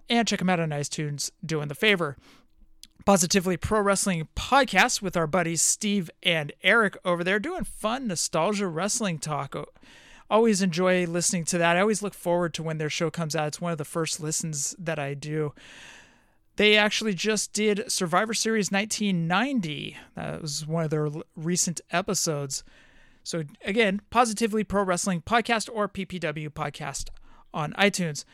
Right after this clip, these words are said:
The Federation Fanatic Podcast is no more. And welcome the Owen Anderson Show. Owen Anderson is doing fun wrestling talk over there. And he's talking about Mexican pizza, Scott?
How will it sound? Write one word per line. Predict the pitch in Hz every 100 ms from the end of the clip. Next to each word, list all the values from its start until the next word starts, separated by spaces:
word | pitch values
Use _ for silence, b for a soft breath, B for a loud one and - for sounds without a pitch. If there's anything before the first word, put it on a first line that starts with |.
| b
The | 175
Federation | - 262 226 214 214
Fanatic | 190 196 208 -
Podcast | 214 202 214 208 -
is | 190 208 180
no | 180 196
more. | 180 196 190 160 143 -
And | 175 196 170
welcome | 185 196 214 160
the | 180 180
Owen | 185 190 202 202 -
Anderson | 180 214 226 202 - 156
Show. | 139 - 160 147 147 147 B B B B B -
Owen | 160 160
Anderson | - 170 170 160 - 175 170 160 b b
is | - 196 160
doing | 208 196
fun | - 214 208 196
wrestling | 170 180 - 185
talk | 165 170 165 - -
over | 175 165
there. | 160 175 180 160 - _ _ _ -
And | 160
he's | 160 143 - _ _ _ -
talking | 196 190
about | 190 160
Mexican | 208 - 180
pizza, | - 196 220 254
Scott? | - 269